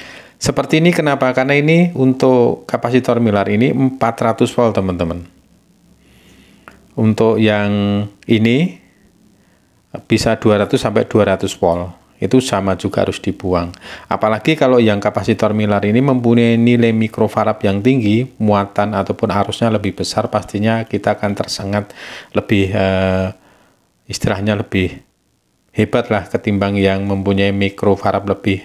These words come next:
rendah. Untuk lebih jelasnya saya akan coba contohkan lagi yang ini loh, teman-teman. Ini kan lebih nyata, lebih jelas. Ini pada jenis lampu led A C. Ini sama, teman-teman. Kita akan mendapati sebuah, eh,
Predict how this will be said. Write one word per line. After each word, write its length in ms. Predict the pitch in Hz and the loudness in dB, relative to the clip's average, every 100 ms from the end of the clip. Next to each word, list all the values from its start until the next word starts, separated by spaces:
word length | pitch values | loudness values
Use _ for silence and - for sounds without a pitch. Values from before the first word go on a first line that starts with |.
| - | -4
rendah. 400 | 101 92 87 87 - _ _ _ _ _ _ _ _ - _ - - - - - | -4 0 -2 -4 -10 _ _ _ _ _ _ _ _ -20 _ -18 -16 -14 -16 -6
Untuk 240 | 139 131 143 | 2 4 4
lebih 160 | 135 | 2
jelasnya 340 | 123 131 127 165 | 2 0 2 2
saya 160 | 151 | 2
akan 160 | 143 135 131 | 0 0 2
coba 300 | 123 110 107 | 2 0 2
contohkan 420 | 127 117 113 117 | 2 2 2 0
lagi 320 | 110 104 131 | -2 2 4
yang 140 | 113 95 | 4 2
ini 180 | 107 | 2
loh, 160 | 107 92 | 2 -2
teman-teman. 380 | 95 92 90 90 | -2 -2 -2 -2
Ini 260 | 92 104 | 0 0
kan 160 | 120 113 | 2 0
lebih 480 | 110 - 98 80 - | -2 0 -2 -2 -4
nyata, 480 | 107 95 - 110 117 | -4 -4 -4 -2 -2
lebih 240 | 117 104 | -4 -6
jelas. 400 | - 95 104 - | -2 -2 -2 -2
Ini 160 | 107 127 | 0 0
pada 420 | 127 107 - 101 | 2 -2 0 -2
jenis 400 | - - 95 107 | -2 -4 -2 0
lampu 320 | 107 104 101 110 | 0 -2 0 2
led 120 | 107 - | 0 0
A 80 | 95 | -4
C. 400 | - 92 107 139 - - - - _ - - - | 0 0 0 -2 -14 -20 -20 -20 _ -20 -20 -2
Ini 200 | 135 160 | 2 2
sama, 320 | 170 139 123 | 2 0 0
teman-teman. 400 | 104 95 90 90 | 0 -4 -2 -4
Kita 340 | 90 131 127 139 | -2 -2 0 0
akan 300 | 135 131 131 | 0 2 2
mendapati 640 | 117 101 - 104 104 135 | 2 0 0 -2 0 -2
sebuah, 720 | 123 110 - 95 98 107 113 113 - - _ | -2 -4 -4 0 2 4 2 -4 -16 -20 _
eh, 260 | - 101 101 | -4 0 2